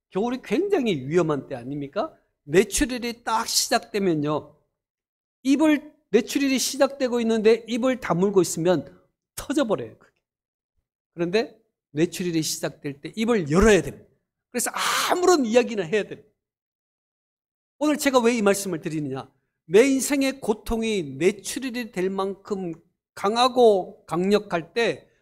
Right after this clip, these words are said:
우리는 입술을 열어 기도해야만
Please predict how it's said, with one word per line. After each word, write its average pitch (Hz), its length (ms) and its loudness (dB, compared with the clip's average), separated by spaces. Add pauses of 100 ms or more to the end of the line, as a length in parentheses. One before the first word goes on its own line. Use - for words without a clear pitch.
(120)
우리는 269 500 2
입술을 294 640 2
열어 240 480 4 (240)
기도해야만 226 960 0